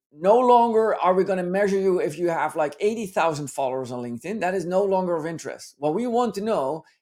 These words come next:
is, do you have three hundred followers on LinkedIn, and those three hundred you can reach out to and connect with and have conversations with, right? And those three hundred people are the right kind of people.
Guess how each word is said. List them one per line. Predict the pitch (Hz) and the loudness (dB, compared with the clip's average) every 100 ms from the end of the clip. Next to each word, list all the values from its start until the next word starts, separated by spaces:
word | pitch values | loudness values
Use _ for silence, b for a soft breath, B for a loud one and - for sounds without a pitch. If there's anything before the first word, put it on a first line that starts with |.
| _ | _
is, | 151 | -4
do | 147 | -2
you | 202 | 0
have | 185 170 156 - | 2 2 -2 -8
three | 196 262 | -6 -2
hundred | 226 226 208 196 | 0 0 0 -4
followers | - 156 156 151 | 0 0 0 -2
on | 147 143 | -4 -4
LinkedIn, | 143 139 147 147 143 _ _ | -6 -6 -8 -12 -14 _ _
and | - 160 | -6 0
those | 185 185 | 0 0
three | 185 | -2
hundred | 180 180 180 | 0 0 -2
you | 160 | -4
can | 165 151 | -6 -2
reach | 160 160 | -2 2
out | 156 165 | 0 0
to | 165 147 | -2 -4
and | 139 | -4
connect | 160 156 156 156 | -6 -4 -4 -2
with | 147 | -2
and | 147 | -2
have | 143 - | -6 -8
conversations | 135 135 131 208 - 143 | -10 -8 -2 0 -2 -8
with, | 113 80 - | -10 -12 -4
right? | 156 156 | -4 -2
And | 147 | -2
those | 156 | -4
three | - 147 | -4 -8
hundred | 151 143 | -6 -8
people | 151 147 135 | -8 -6 -4
are | |
the | 135 | -4
right | 135 165 202 | 0 0 0
kind | - - - | -6 -16 -16
of | - | -18
people. | 123 _ | -20 _